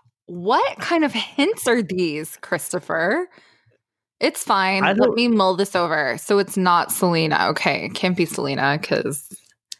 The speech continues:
Speaker 1: did her partner die? I don't know. Jesus. Okay. So now
Speaker 2: I'm
Speaker 1: I
Speaker 2: not
Speaker 1: have to
Speaker 2: gonna
Speaker 1: guess
Speaker 2: say
Speaker 1: at the
Speaker 2: anything.
Speaker 1: end.
Speaker 2: Yeah. Well, so at the end, you can ask three questions and then you get three guesses.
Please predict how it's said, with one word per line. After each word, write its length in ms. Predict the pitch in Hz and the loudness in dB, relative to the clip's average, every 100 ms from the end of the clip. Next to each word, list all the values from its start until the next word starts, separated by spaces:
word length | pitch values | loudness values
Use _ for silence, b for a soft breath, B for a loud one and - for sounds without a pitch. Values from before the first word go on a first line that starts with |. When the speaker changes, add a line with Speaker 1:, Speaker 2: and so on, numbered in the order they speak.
| _ _ _ | _ _ _
Speaker 1:
did 100 | 180 | -4
her 100 | 196 | 0
partner 400 | 196 - - 240 | 0 -2 0 0
die? 500 | 269 262 254 277 294 285 - | 0 0 0 0 0 -2 -2
I 80 | 208 | 0
don't 220 | 220 - | 2 0
know. 480 | 202 196 165 160 180 _ | 0 2 0 -2 -6 _
Jesus. 600 | - - 233 - - - - - | -8 -2 0 2 0 -2 -8 -2
Okay. 420 | 226 220 170 175 B B B B - | -2 2 0 0 B B B B -4
So 100 | 214 | 0
now 120 | 214 | 4
Speaker 2:
I'm 40 | |
Speaker 1:
I 40 | - | 4
Speaker 2:
not 40 | |
Speaker 1:
have 80 | 208 | 4
to 60 | 190 | 2
Speaker 2:
gonna 100 | - | 2
Speaker 1:
guess 80 | |
Speaker 2:
say 100 | 196 | 2
Speaker 1:
at 100 | 117 165 | 4 2
the 100 | 202 | 2
Speaker 2:
anything. 260 | 175 - - | 2 2 2
Speaker 1:
end. 300 | 214 214 - - _ - - | 2 0 -6 -18 _ -20 -6
Speaker 2:
Yeah. 300 | 135 135 95 - | 0 2 2 2
Well, 180 | 131 139 | 2 2
so 240 | - 131 | 2 2
at 180 | 127 123 | 2 2
the 120 | 165 | 0
end, 300 | 110 107 147 | 2 2 2
you 100 | 135 | 2
can 200 | 117 120 | 0 0
ask 460 | 85 107 110 - - | 0 0 -2 -6 -8
three 180 | - 120 | -2 -2
questions 640 | 117 107 101 - 135 156 | 0 -2 0 0 2 0
and 120 | - | 0
then 80 | 120 | 0
you 80 | 113 | 2
get 180 | 113 - | 0 -2
three 180 | 120 117 | -2 0
guesses. 560 | 113 - - - - | -2 -4 -6 -8 -12